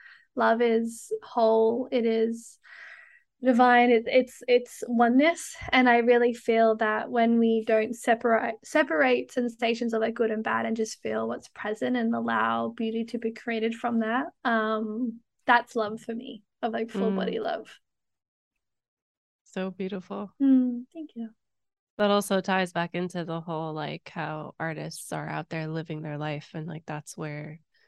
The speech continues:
Speaker 2: that's where the substance of what they get to create comes from, 'cause they're
Speaker 1: Yeah.
Speaker 2: unapologetically feeling and going through all of it. So I love
Speaker 1: Mm.
Speaker 2: that.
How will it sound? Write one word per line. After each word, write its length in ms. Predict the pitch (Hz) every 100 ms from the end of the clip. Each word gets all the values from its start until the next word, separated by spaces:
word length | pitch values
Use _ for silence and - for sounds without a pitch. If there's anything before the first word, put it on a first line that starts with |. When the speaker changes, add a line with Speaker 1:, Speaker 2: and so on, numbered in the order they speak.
| _ _ _ _ _ _
Speaker 2:
that's 240 | 165 160
where 120 | 170 165
the 120 | 160
substance 680 | - 160 165 - 160 160 -
of 300 | 151 156 160
what 140 | 156
they 120 | 156
get 160 | 156 151
to 100 | 170
create 340 | - 165 160
comes 300 | - 175 165
from, 260 | - 160 180
'cause 220 | 180 170
they're 180 | 160 151
Speaker 1:
Yeah. 80 | 233
Speaker 2:
unapologetically 1080 | 226 160 214 160 156 156 147 160 156 156
feeling 600 | 156 - 160 156 156 151 156
and 140 | 156
going 240 | 160 160
through 240 | 160 160 151
all 180 | 151 151
of 100 | 160
it. 140 | 156 -
So 340 | - 175 170 _ _ -
I 60 |
love 100 | 190
Speaker 1:
Mm. 400 | 262 247 240 233
Speaker 2:
that. 120 | 254